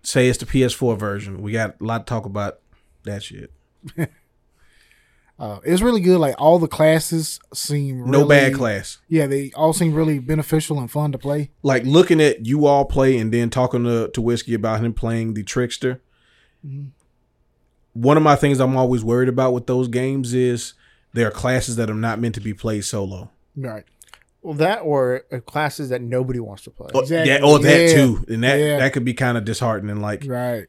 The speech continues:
Speaker 1: a throwaway class, that's
Speaker 3: Just to have an extra class.
Speaker 2: Exactly.
Speaker 1: Um, the fact that you only have three people in a party.
Speaker 2: Yeah.
Speaker 3: That was a bit disappointing since
Speaker 1: Yeah.
Speaker 3: there was four classes. That
Speaker 2: Yeah, that's four
Speaker 1: That,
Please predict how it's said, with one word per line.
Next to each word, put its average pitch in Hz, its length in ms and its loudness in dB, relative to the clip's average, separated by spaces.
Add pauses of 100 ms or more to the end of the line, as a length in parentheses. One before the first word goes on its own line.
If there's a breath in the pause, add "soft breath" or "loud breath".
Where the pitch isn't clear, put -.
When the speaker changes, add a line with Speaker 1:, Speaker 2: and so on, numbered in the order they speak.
Speaker 1:
a 113 80 -8
throwaway 135 400 2
class, 135 440 0
that's - 340 -6 (840 soft breath)
Speaker 3:
Just 147 220 -4
to 135 80 -4
have 127 280 -6
an 120 80 -8
extra 117 300 -10
class. 117 400 -8
Speaker 2:
Exactly. 123 480 -8 (960 soft breath)
Speaker 1:
Um, 117 600 0 (180)
the 117 100 -8
fact 131 200 0
that 110 100 -4
you 131 80 0
only 123 140 -2
have 117 140 -2
three 131 140 -2
people 135 460 -2 (200)
in 123 140 -2
a 117 60 -4
party. 135 480 0 (360 soft breath)
Speaker 2:
Yeah. 139 200 -6
Speaker 3:
That 165 180 -2
was 185 140 -2
a 156 80 0
bit 135 400 -6
disappointing 120 560 -10
since 117 220 -6
Speaker 1:
Yeah. - 40 -16
Speaker 3:
there 123 120 -6
was 104 100 -8
four 135 260 -6
classes. 120 560 -8
That 113 120 -6
Speaker 2:
Yeah, 190 100 4
that's 180 160 0
four 220 220 2
Speaker 1:
That, - 40 -6